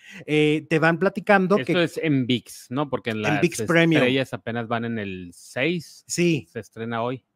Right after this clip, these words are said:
Speaker 1: Exacto, no.
Speaker 2: Sí, la semana pasada fue el cin-,
Speaker 1: Ah,
Speaker 2: del
Speaker 1: sí,
Speaker 2: uno al
Speaker 1: cierto, ya van en
Speaker 2: cinco.
Speaker 1: el seis.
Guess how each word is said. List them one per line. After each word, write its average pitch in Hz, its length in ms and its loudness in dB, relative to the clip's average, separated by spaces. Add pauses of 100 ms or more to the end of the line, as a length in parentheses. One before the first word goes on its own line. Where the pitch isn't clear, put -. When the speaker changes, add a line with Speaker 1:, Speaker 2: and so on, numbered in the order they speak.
(160)
Speaker 1:
Exacto, 143 600 -6
no. 139 360 -2 (360)
Speaker 2:
Sí, 147 280 -10
la 110 120 -10
semana 104 320 -10
pasada 104 360 -8
fue 110 100 -12
el 101 100 -12
cin-, 120 380 -12
Speaker 1:
Ah, 185 240 4
Speaker 2:
del 208 80 0
Speaker 1:
sí, 220 80 -2
Speaker 2:
uno 233 160 2
al 240 140 2
Speaker 1:
cierto, 247 100 2
ya 214 160 2
van 220 140 0
en 233 60 0
Speaker 2:
cinco. 220 100 -2
Speaker 1:
el 156 100 -6
seis. 190 400 -6